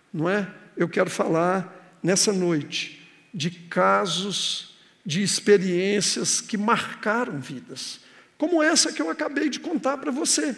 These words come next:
E se você olhar para a Bíblia com esses olhos, você vai entender isso.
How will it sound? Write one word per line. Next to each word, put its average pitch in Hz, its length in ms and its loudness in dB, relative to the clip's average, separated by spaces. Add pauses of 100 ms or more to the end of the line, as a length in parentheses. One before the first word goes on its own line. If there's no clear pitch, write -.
(580)
E 302 80 4
se 320 420 6
você 262 440 6
olhar 240 540 6
para 214 120 2
a 196 40 2
Bíblia 185 440 2
com 190 240 0
esses 202 560 2
olhos, 196 420 4
você 202 440 2
vai 247 160 2
entender 277 500 2
isso. - 500 -4